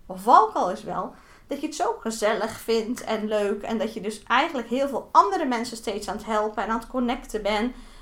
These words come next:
Dat je eigenlijk jezelf een beetje vergeet. Dus dat is weer niet zo handig als je dat weet. Dus dan zou je a-, kunnen afspreken met jezelf als je connector bent. En je weet dat. Dat je dus ook wel bepaalde targets echt moet halen. En dat je daar dus weer even die ruler of die accumulator aan het stuur zet.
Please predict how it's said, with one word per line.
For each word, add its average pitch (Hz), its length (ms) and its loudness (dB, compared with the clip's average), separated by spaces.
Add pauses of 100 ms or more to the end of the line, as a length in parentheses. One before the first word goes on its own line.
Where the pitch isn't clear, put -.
(220)
Dat 240 160 -2
je 254 60 -4
eigenlijk 226 300 -2
jezelf 160 200 -6
een - 120 -12
beetje - 180 -16
vergeet. - 500 -16
Dus 220 160 -8
dat 294 240 6
is - 120 -8
weer 262 320 2 (440)
niet 349 320 2
zo 202 100 0
handig 175 400 -4
als 170 140 -6
je 226 60 -14
dat - 160 -10
weet. 170 280 -12
Dus 214 120 -10
dan 269 200 2
zou 226 240 6
je 214 140 -4
a-, - 220 -6
kunnen 220 240 -2
afspreken 196 480 -6
met 185 120 -6
jezelf 226 380 2
als 214 120 -4
je 185 80 -12
connector 202 480 -8
bent. - 240 -10
En 202 100 -10
je 190 100 -6
weet 233 280 -2
dat. - 280 -6 (540)
Dat 247 120 0
je 226 100 0
dus 285 100 4
ook 311 60 4
wel 254 120 4
bepaalde 214 480 2
targets 277 480 4
echt - 200 -10
moet 196 160 -10
halen. 208 420 0
En 208 80 -4
dat 240 140 -4
je 196 120 -10
daar 254 340 6
dus 208 160 -4
weer 226 140 0
even 196 340 -4
die 240 160 -2
ruler 262 380 2
of 196 100 -6
die 208 160 -6
accumulator 214 600 -2
aan 185 140 -4
het - 80 -10
stuur 175 340 -8
zet. 180 300 -6